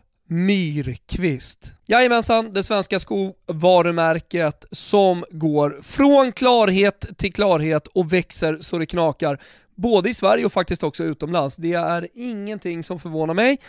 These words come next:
för jag har ett par av deras skor sedan tidigare kampanjer när jag har utnyttjat deras kod, och det är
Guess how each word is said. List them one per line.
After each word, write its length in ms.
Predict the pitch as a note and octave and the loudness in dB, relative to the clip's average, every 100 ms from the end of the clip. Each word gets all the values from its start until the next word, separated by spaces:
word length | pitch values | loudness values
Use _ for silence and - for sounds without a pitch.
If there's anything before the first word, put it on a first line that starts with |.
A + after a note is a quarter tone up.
| - - - _ | -20 -20 -20 _
för 580 | - G3 G3 F#3 F#3 F3 | -2 4 4 4 2 2
jag 120 | F#3+ | 2
har 300 | F#3 F3+ F#3 | 4 2 2
ett 180 | F3+ - | 0 -4
par 280 | - E3+ D#3+ | 0 0 0
av 100 | D#3 | -2
deras 220 | E3+ D#3+ | -6 -6
skor 360 | - D#3 D#3+ | -4 -4 -4
sedan 380 | D3 - E3+ D#3+ | -6 -2 -2 -2
tidigare 420 | - F3 D3 D3+ | -4 -4 -2 -4
kampanjer 680 | - F#3 - B3+ C4 C#4 C4+ | -2 0 4 4 4 4 2
när 120 | A#3 | 4
jag 60 | F#3+ | 2
har 80 | F3 | 0
utnyttjat 400 | G3 F3 F3+ E3 | -2 -2 -2 0
deras 200 | E3 - | -2 0
kod, 420 | E3 D#3+ D#3 D#3 - - - - | 0 0 0 -4 -14 -20 -20 -4
och 380 | E3+ D#3 - - | 2 2 0 -16
det 180 | E3+ E3+ | -4 -2
är 360 | E3+ E3+ D#3+ | 0 0 -2